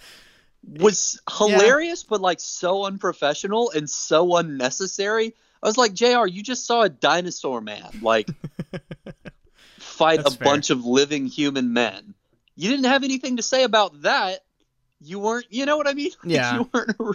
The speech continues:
Speaker 1: real jackass about that. You were like, 'So wait, tell me more about why this guy thinks he's a dinosaur.'" Like, you just go with it.
Speaker 2: Yeah.
Speaker 1: So it was, it was very funny, but it was just like, man, you didn't,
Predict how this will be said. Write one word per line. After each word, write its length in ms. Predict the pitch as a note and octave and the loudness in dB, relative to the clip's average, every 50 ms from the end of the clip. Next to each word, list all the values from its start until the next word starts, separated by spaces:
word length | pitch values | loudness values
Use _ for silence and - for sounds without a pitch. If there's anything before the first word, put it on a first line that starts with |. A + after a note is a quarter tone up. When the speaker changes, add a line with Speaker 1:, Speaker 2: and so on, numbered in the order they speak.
| - | 0
Speaker 1:
real 100 | - A3 G#3 | 0 0 2
jackass 680 | F#3 - - D#3 D#3+ F#3+ G#3+ - - G3 G3 F#3+ - | 0 0 2 4 4 4 2 0 0 0 0 -2 -2
about 300 | - E3 E3 F#3 F#3+ F3 - A#2+ A#2 | -6 -2 0 0 0 0 -2 -4 0
that. 380 | C#3 F#3+ A3 E3 A#2+ - - _ _ - - C#4+ G#3 | 4 4 4 4 2 -4 -10 _ _ -20 -20 -10 -6
You 80 | - B3+ | -2 0
were 120 | C4 B3+ | 2 2
like, 180 | A#3 A#3+ A3+ G#3+ | 2 0 -2 -2
'So 260 | - C#4+ C4 C4+ C#4+ | -6 -8 -8 -4 0
wait, 320 | D4 C4 F#3+ A#2+ A#2 - | 2 2 2 0 -4 -10
tell 240 | - - F4 D4+ C4+ | -4 2 2 2 2
me 140 | B3 B3 A#3 | 2 -2 -2
more 200 | A3 A#3 A#3 A3 | 0 2 2 2
about 280 | G3+ F#3+ G#3+ G3+ G3 | 2 2 0 0 2
why 220 | G3+ A3 G#3+ G3+ G3+ | 2 2 2 2 0
this 180 | F#3+ G3 F#3+ | -2 -8 -6
guy 220 | - A3 G3+ G3 F#3+ | -2 0 0 0 0
thinks 280 | - G#3 G3+ G3+ F#3 | -2 -4 -6 -6 -6
he's 180 | - G3+ F#3+ F3+ | -10 -10 -8 -6
a 60 | F#3+ | -6
dinosaur.'" 600 | F3 - C#4 C4 C4 A#3 F#3+ D#3 - - C#3+ C#3 | -2 0 2 2 2 2 0 -2 -2 -2 -2 0
Like, 220 | D3 E3+ G3 G3+ - | 0 0 -2 -2 -6
you 100 | F4 F#4 | -8 -4
just 280 | - F#4+ F#4+ - - | -2 -2 -2 -2 -2
go 280 | G3+ F#4 G4 G4+ G#4 G4 | -2 0 4 6 6 6
with 240 | F4+ C#4 A#2 - G2 | 6 4 2 -2 -10
it. 180 | - - _ _ _ _ _ | -18 -20 _ _ _ _ _
Speaker 2:
Yeah. 360 | D3+ C#3+ C3 A#2+ A2+ A2 G#2+ - _ _ _ _ _ _ _ | -6 -4 -4 -4 -4 -6 -10 -12 _ _ _ _ _ _ _
Speaker 1:
So 300 | - - - A#3+ A#3 A#3+ | -4 0 2 2 2 2
it 100 | C4+ C#4+ | -2 -4
was, 180 | C#4+ A#3+ - | -4 -6 -4
it 80 | - A#3+ | -6 -6
was 160 | B3 A#3+ F#3 | -4 -4 -2
very 340 | D#3+ C#4 F4+ F#4+ F4 A3+ E3+ | 0 2 2 2 2 2 0
funny, 520 | - - - G3 A#3 A3+ D#3+ B2 A#2+ A#2+ A#2+ _ _ _ _ | 0 2 2 4 4 4 2 0 0 -2 -4 _ _ _ _
but 200 | - G3 G3+ G3+ | 0 0 2 2
it 60 | G3+ | 0
was 140 | A#3+ C4+ C4+ | 0 0 0
just 180 | - A#3+ A3+ - | 0 -4 -2 0
like, 140 | G#3+ F3 D#3+ | 0 0 0
man, 240 | F#3+ A#3 B3 A3+ G#3+ | -2 -2 -2 -2 -2
you 80 | G#3+ C4 | -2 -2
didn't, 340 | D4 B3+ G#3+ G3 F3+ D#3+ | -2 0 0 -2 -2 -4